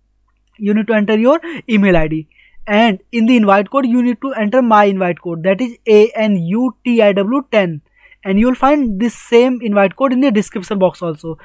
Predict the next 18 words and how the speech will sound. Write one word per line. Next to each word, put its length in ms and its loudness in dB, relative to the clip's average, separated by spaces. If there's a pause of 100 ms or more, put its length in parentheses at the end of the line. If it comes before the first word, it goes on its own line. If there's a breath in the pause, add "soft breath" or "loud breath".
(160 loud breath)
So 140 -4
you 180 0
can 200 0
enroll 460 2
for 220 -2
free, 500 -2 (380 loud breath)
uh, 120 -2
if 200 -4
you 40 2
use 300 2
my 280 2
invite 360 -4
code. 220 -10 (480)
Okay, 260 -4 (300 soft breath)
now 320 0 (520)
another 220 2
thing 240 -6
is, 220 -4